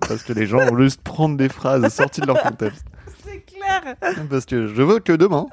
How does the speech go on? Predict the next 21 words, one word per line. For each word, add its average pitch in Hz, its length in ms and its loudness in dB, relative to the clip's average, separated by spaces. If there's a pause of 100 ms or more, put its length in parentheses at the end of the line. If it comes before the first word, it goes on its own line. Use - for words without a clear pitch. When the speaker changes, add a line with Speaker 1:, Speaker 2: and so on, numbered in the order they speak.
Speaker 1:
chaque 180 240 0
fois - 160 2
que - 80 -6
tu - 180 0
bouges, 190 320 2
tu - 140 -4
te - 80 -2
rappelles 131 480 2
que 120 140 -4
j'ai 113 120 0
été 113 140 -4
en 110 140 -2
toi. 107 260 -6 (540)
Moi - 200 2
seul, 95 360 -2 (360)
tu 120 220 -2
es 110 60 4
à 101 80 2
moi. 95 260 -4 (960)
Je 117 140 2
gémis. 107 320 2